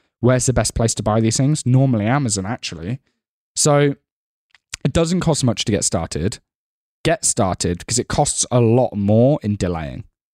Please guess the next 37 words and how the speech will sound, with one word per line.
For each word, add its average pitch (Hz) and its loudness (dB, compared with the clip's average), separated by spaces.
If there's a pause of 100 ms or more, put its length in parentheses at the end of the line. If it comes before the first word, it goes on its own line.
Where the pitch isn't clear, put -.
(800)
Saving 165 2
up 143 2
for - -6
the 120 0
best - -2
equipment 110 -2
and 98 -6
spending 104 -4
thousands 127 -2
of 110 -6
pounds 101 -4 (140)
isn't 117 0
gonna 104 2
get 98 -2
you 95 0
the 87 -4
better 82 -4
result. - -6
It's - -6
not 123 0
gonna 117 -2
get 101 -2
you, 98 0 (520)
you 107 -4
know, 90 -2
better 110 -2
guests, - -4
not 117 -2
gonna 110 -2
make 104 -2
you 107 0
more 98 0
money. 90 -4
It's - -8
gonna 101 -2 (240)
cost - -4
you, 98 -2